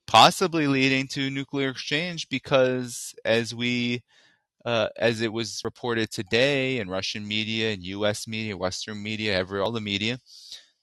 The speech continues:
Poland is now in negotiations with the United States to enter nato's nuclear sharing program. So this is only getting worse. These escalations are only getting worse.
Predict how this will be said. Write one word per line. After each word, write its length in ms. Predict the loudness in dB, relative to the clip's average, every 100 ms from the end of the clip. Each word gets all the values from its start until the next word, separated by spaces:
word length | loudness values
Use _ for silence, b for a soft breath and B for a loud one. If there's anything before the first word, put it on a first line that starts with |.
| -6
Poland 380 | -2 0 0 -2
is 100 | 4
now 260 | 6 6
in 100 | 4
negotiations 720 | 2 2 2 0 0 0 -4 -8
with 120 | -6
the 60 |
United 320 | -2 -2 -2 -4
States 380 | -4 -4 -4
to 140 | -8 -8
enter 260 | -8 -8
nato's 420 | -6 -4 -4 -6 -10
nuclear 380 | -12 -8 -8
sharing 400 | -6 -2 0 0
program. 560 | -4 -8 -8 -8 -8 -8 _ _ _ _ _ _
So 640 | -8 0 4 4 4 0 -6 _ _ _ _
this 300 | -2 0 2
is 200 | 0 -2
only 580 | -4 -6 -6 -6 -6 -2
getting 420 | 2 4 2 -2
worse. 440 | -4 -6 -6 -8 -6
These 180 | -8 -6
escalations 580 | -4 -2 -2 -2 -6 -8
are 60 |
only 220 | -6 -6
getting 340 | -2 -2 -4 -8
worse. 440 | -10 -8 -8 -10